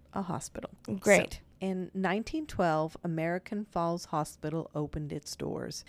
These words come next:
Speaker 1: It was run by sisters from the Bethany Deaconess Hospital in Kansas.
Speaker 2: Oh.
Speaker 1: However, the sisters were called back to Kansas, and the hospital was given over to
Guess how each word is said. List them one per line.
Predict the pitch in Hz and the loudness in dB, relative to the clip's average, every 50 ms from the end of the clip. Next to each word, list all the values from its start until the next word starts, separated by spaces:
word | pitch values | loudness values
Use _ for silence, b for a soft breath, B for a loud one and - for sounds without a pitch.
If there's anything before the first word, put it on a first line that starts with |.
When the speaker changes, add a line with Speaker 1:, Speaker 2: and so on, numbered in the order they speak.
| b b - | b b 4
Speaker 1:
It | 180 | 8
was | 185 196 196 185 190 | 8 8 8 8 8
run | 185 190 190 208 240 247 | 8 8 8 8 8 6
by | 262 254 262 | 6 6 4
sisters | - - - - 196 - - - 202 202 202 196 - | 2 0 0 0 0 0 0 2 2 2 2 0 -2
from | - 196 175 170 | 0 0 0 2
the | 160 160 | 0 -2
Bethany | 147 143 151 147 180 - - 196 196 202 214 220 214 | 0 2 2 2 2 2 0 0 0 0 0 0 -2
Deaconess | 170 - 175 180 175 - - 185 190 185 175 175 - - | -2 -2 -4 -4 -4 -4 -4 -2 -2 0 -2 -2 -4 -6
Hospital | - - - 175 180 175 170 - - - 170 165 165 160 | -12 -12 -8 -4 -2 -2 -2 -4 -4 -2 -2 0 0 -2
in | - - 147 143 156 160 | -2 -4 -6 -8 -8 -8
Kansas. | - - 220 285 339 349 - - - - - - - - - - 185 | -8 -6 -4 -4 -4 -2 -2 -2 -4 -4 -6 -8 -10 -12 -4 0 2
Speaker 2:
Oh. | 202 240 254 - - - | 4 4 2 0 4 8
Speaker 1:
However, | 247 233 220 220 226 202 208 233 240 | 10 10 12 12 10 10 10 8 8
the | 220 233 | 8 6
sisters | - - - 190 190 - - 190 190 190 - | 2 2 2 2 2 2 2 2 2 2 2
were | - 202 | 2 0
called | 196 - - 190 175 180 165 | 0 2 4 4 4 4 4
back | 175 180 190 196 - | 4 4 2 2 0
to | - 202 | -4 -4
Kansas, | - - 165 - 160 156 151 151 156 - - | 0 -2 0 0 0 -2 -2 -2 -2 -2 -4
and | 160 151 151 | -2 -2 -2
the | 151 | 0
hospital | 160 160 156 156 - - 190 175 185 185 | 0 0 0 0 -2 -4 0 2 2 4
was | 165 165 170 151 | 4 2 0 0
given | - 165 160 165 180 170 - | -2 -2 0 0 -2 -2 -2
over | - 143 147 143 160 156 151 147 | -2 -2 -2 0 0 -2 -2 -2
to | - - - 147 143 147 | -4 -4 -2 0 0 0